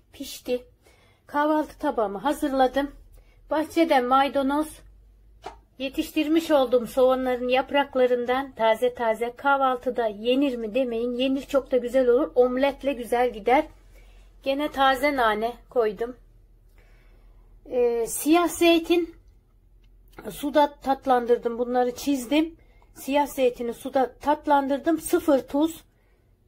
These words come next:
Kırma yeşil zeytin. Kırma yeşil zeytinim.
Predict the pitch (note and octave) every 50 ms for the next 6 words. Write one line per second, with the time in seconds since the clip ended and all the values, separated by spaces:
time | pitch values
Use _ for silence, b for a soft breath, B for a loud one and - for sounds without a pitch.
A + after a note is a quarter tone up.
0 | _ _ - - D4+ D#4 D4 D4 D#4 E4 E4 F4 F4+ F4+ _ _ _ - C4 C#4
1 | C4+ - - D4+ C#4+ B3+ C#4 C4 A#3+ A#3 - - C4+ C#4 D4+ - _ _ _ _
2 | _ _ _ _ _ _ _ _ - - A#3+ A3+ A#3+ B3+ B3+ B3 A#3+ A#3 - -
3 | C4+ B3+ A#3 A#3+ A#3 A3 G#3+ G#3+ - A3 A#3 C4 D4